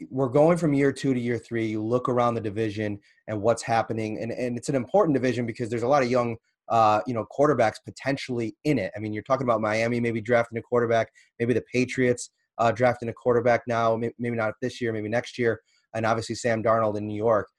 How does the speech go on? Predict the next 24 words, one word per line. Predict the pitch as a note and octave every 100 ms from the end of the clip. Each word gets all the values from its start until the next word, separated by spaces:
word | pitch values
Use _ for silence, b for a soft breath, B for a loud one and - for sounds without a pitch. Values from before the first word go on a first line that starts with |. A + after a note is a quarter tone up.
| _ _ _
How | - C#3+ E3 G#3
comfortable | G#3 - E3 E3 C3+ A#2+ A#2 -
are | A2+
you | A#2 G2+ A#2 B2+ G2+ F#2 - _ -
if | A2+ G2+
you're, | B2 B2 B2 A#2 -
you | B2
know, | G#2+ G2
Brian | G#2 A2+ A2
Daboll, | A2 A2+ A2
Sean | G#2+ A#2 A2
McDermott, | G#2 A#2 A2+ G#2+ G2+ _ _ _
it, | C#3 C#3+ - -
having | D#3 E3 F#3 D#3+
Josh | A#2+ C#3+ C#3 -
Allen, | C3+ B2+ B2+ A2
what | A#2+ - A#2
the | A#2
develop | A2+ G2+ B2 C3+ D3
you've | A#2+
s-, | - - _ - C3 C3
you've | B2+ A#2
seen | - C3
already, | A2 G#2 B2+ C3 G#2+